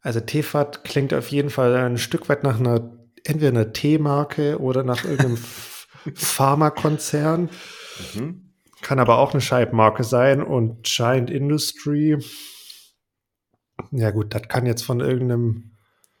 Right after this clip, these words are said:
Speaker 1: boah, von irgendeinem sehr kritisch zu sehenden, äh, Massentierhaltungskonzern bis zu einer Disc Golf unter-, bis zum Disc Golf Unternehmen wahrscheinlich alles sein.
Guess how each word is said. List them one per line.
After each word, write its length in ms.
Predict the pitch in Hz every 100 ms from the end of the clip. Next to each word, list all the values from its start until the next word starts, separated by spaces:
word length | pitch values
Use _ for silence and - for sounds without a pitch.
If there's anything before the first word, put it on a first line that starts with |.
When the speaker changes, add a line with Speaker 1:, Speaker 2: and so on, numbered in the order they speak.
| _ _ _ _ -
Speaker 1:
boah, 220 | - - - - - - _ _ _ _ _
von 240 | _ 120 -
irgendeinem 320 | 151 127 117
sehr 180 | 120 120
kritisch 380 | - 123 139 -
zu 100 | 120
sehenden, 1000 | 110 127 127 131 131 127 127 123 117 117 - _ _ -
äh, 320 | 131 123 - -
Massentierhaltungskonzern 1900 | 127 127 143 127 - 139 131 135 135 135 135 - - 123 - 135 139 139 127
bis 260 | 127 -
zu 120 | -
einer 140 | 123 117
Disc 180 | 120 117
Golf 760 | 139 139 135 - - - -
unter-, 300 | 160 127 131
bis 380 | 123 180 - 123
zum 180 | 131 120
Disc 160 | 127
Golf 160 | 143 143
Unternehmen 320 | 123 123 120
wahrscheinlich 380 | 113 131 117 -
alles 300 | 120 104 -
sein. 260 | - -